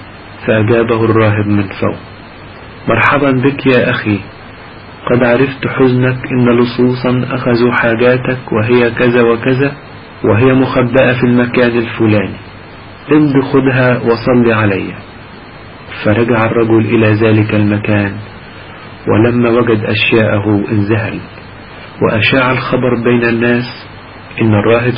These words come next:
ساكن المغارة يعلم الغيب. فأقبل إليه جمع غفير، رجالا ونساء وأحداث متسائلين،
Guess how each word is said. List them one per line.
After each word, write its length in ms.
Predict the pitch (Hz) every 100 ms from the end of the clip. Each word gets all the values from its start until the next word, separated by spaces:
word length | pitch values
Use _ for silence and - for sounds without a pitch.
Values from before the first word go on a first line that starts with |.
| -
ساكن 240 | 123 120 120
المغارة 640 | 117 117 107 113 110 110 - - -
يعلم 380 | 107 110 107 107 104
الغيب. 260 | 95 87 - - - - - - - - - - - -
فأقبل 500 | 131 127 127 127 127
إليه 480 | 123 123 123 120 120
جمع 320 | 123 113 110
غفير، 680 | 113 110 113 117 117 113 113 110
رجالا 520 | 107 110 110 110 110
ونساء 640 | 107 107 107 107 107 104
وأحداث 680 | 113 113 - 104 104 104 -
متسائلين، 880 | 110 107 113 104 110 104 104 104 101